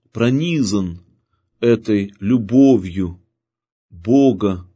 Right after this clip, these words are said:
к нему, которая изливал, излилась в него Духом Святым, и любовью Сына к своему Отцу, которая становится присущей и человеку,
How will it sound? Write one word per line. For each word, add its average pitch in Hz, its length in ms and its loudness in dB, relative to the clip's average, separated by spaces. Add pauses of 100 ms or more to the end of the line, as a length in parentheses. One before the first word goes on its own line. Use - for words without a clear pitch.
к - 100 -14
нему, 110 460 -2
которая 127 460 0
изливал, 110 640 0
излилась 113 600 -2
в 113 60 -10
него 107 160 -2
Духом 101 420 -6
Святым, 98 580 -8 (560)
и 120 400 2 (100)
любовью 110 960 0 (540)
Сына 117 760 -4 (360)
к - 60 -20
своему 110 600 0
Отцу, 127 600 -4 (320)
которая 107 460 0
становится 107 920 -4 (440)
присущей 117 840 0
и 92 280 -10
человеку, 98 920 -2